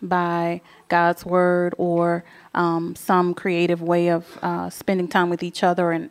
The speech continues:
and our kids, just to make sure that, um, nothing is left undone. Um, sometimes that means he has to wash clothes and I'm not. <laughs> Or, you know, chores are, are done that he would normally do and I have to pick up the slack.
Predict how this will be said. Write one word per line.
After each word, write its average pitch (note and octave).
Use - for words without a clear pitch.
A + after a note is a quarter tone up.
and E3+
our E3
kids, E3+
just C4
to C#4
make G#3
sure G3
that, F3+
um, F#3
nothing G3+
is F3+
left F3+
undone. F#3
Um, F3+
sometimes F#3
that F#3
means F#3
he A#3
has A3
to F3
wash -
clothes F3
and F3+
I'm F#3
not. G3+
<laughs> -
Or, F3+
you F#3+
know, F3+
chores F#3+
are, F3+
are F#3
done F#3
that F3
he G#3+
would F#3+
normally F3
do F3
and E3+
I F#3
have F3+
to -
pick -
up -
the F3+
slack. F3+